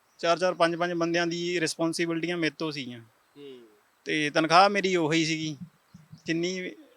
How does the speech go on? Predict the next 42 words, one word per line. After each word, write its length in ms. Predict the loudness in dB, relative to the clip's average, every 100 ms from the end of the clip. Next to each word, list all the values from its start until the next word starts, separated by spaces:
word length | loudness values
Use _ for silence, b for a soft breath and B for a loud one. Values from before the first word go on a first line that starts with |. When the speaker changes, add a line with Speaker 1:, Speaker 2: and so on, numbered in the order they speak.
| _ -4
Speaker 1:
ਇੱਕ 200 | -2 0
ਬੰਦੇ 280 | 0 0
ਦੀ 220 | 0 0 -2
ਹੈ। 160 | -4 _ _ -12
ਬ-, 280 | -2 -2 0
ਕੰਮ 260 | 0 0 2
ਮੈਂ 160 | 2 6
ਚਾਰ 240 | 8 8
ਪੰਜ 220 | 4 0
ਬੰਦਿਆਂ 280 | 0 0 0
ਦਾ 80 | 2
ਕਰਦਾ 300 | 0 2 0
ਸੀਗਾ। 240 | -2 -8 -16 _
Speaker 2:
ਹੂੰ। 220 | -20 -20 -20 _ _
Speaker 1:
ਇਹ 140 | -4 -2
ਵੀ 100 | -2
ਨਹੀਂ 140 | -2
ਇੱਕ, 100 | 2 2 4 2 2 -2 -4 _ _ _ _ _ _ _ _ _ -2
ਮਤਲਬ, 280 | 6 6 6 4 4 0 -8 _ _
ਮਤਲਬ, 260 | -4 0 4
ਵਧੀਆ 300 | 4 4 2
ਪੋਸਟ 260 | 2 -2 0
'ਤੇ 120 | 0
ਵੀ 100 | 0
ਵਧੀਆ 340 | -2 2 2
ਸੀਗਾ, 240 | 2 0 -2
Speaker 2:
ਹੂੰ। 560 | -8 _ -18 -16 -8 -2
Speaker 1:
ਪਰ 140 | 0
ਫਿਰ 220 | 2 2
ਵੀ, 240 | 2 0 -2 -6 -12 -16 -6
ਮਤਲਬ, 300 | -2 0 0
ਤਨਖਾਹ 280 | 2 6 6
ਵੀ 100 | 4
ਵਧੀਆ 300 | 0 2 2
ਸੀਗੀ, 300 | 0 -4 -12 _ _ _ _ 2
ਪਰ 180 | 6 6 6 6 4
ਮਨ 260 | 4 4 4
ਨਹੀਂ 100 | 2
ਮੰਨਦਾ 320 | 2 4 4
ਸੀਗਾ 200 | 4 0
ਫਿਰ। 140 | -2 -6
Speaker 2:
ਹੂੰ, 640 | -10 _ -20 -20 -16 -16